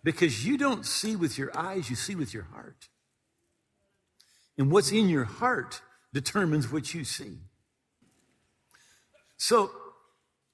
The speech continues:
David says, "What's gonna be done for the guy who kills this giant?" And they said, "Well," he said, "first of all, neither he nor anybody in his family ever has to pay any income tax."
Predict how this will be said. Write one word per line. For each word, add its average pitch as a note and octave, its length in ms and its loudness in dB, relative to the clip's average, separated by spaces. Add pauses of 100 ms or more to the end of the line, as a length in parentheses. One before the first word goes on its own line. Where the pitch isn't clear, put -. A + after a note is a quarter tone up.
David G#3 380 -2
says, F3 220 0
"What's F#3+ 120 2
gonna B3+ 160 -2
be G#3+ 120 -2
done F#3+ 240 -2
for D#3 80 -4
the G#2+ 100 -2
guy G#2 200 -6
who A2+ 120 -2
kills - 360 -6
this F#2+ 160 -10
giant?" - 360 -10 (1300)
And D3 140 4
they C#3+ 120 4
said, G#2+ 220 0
"Well," B2 240 0 (640)
he - 60 -10
said, A2+ 160 -2
"first G3+ 300 -6
of A#2+ 80 -4
all, F#2+ 400 -6
neither B2 260 0
he F#3 240 -4
nor A2 180 -2
anybody F3 360 0
in C#3 80 -2
his A#2 160 -4
family G#2+ 480 -4
ever D3+ 180 -6
has C3 160 -6
to A#2+ 100 -6
pay A#2+ 200 -4
any A2 180 -4
income D2 260 -8
tax." - 420 -16